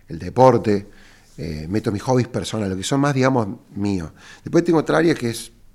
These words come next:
pareja. En mi caso es pareja, eh, y familia. Hay algunos que tienen pareja, y familia, digamos, por ahí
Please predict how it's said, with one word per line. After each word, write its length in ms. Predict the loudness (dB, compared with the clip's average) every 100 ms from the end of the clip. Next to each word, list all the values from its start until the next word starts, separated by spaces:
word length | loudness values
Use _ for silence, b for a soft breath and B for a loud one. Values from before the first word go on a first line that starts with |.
| _
pareja. 460 | -8 -2 -2 -4 -8
En 60 |
mi 80 | -8
caso 440 | -8 -6 -6 -6 -10
es 100 | -18
pareja, 760 | -18 -10 -4 -4 -2 -2 -4 -10 B B B B B
eh, 220 | -12 -10 -10
y 40 |
familia. 500 | -10 -6 -2 -2 -2
Hay 40 | -4
algunos 180 | -4 -6
que 60 |
tienen 160 | -8 -8
pareja, 400 | -4 -4 -4 -8
y 60 |
familia, 580 | -8 -10 -6 -4 -4 -4
digamos, 420 | -4 -4 -6 -10
por 160 | -14 -14
ahí 200 | -14